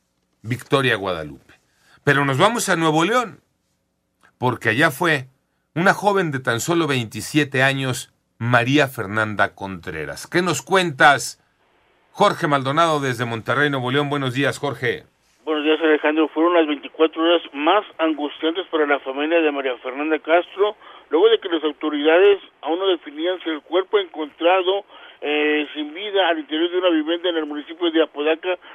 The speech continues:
Speaker 2: se trataba de su hija. Sin embargo, al día siguiente la duda se despejaba y, pues,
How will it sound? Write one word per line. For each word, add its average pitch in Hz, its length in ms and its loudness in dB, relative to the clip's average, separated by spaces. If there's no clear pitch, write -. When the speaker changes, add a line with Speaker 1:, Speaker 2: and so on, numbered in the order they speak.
Speaker 2:
se 160 100 -4
trataba 156 420 -2
de 151 180 0
su 143 100 -8
hija. 135 260 -8
Sin 139 120 -12
embargo, 175 520 0
al 139 160 -10
día 175 260 4
siguiente 165 760 -2
la 147 200 2
duda 170 320 4
se 160 80 0
despejaba 165 680 2
y, 196 380 -2
pues, - 140 -6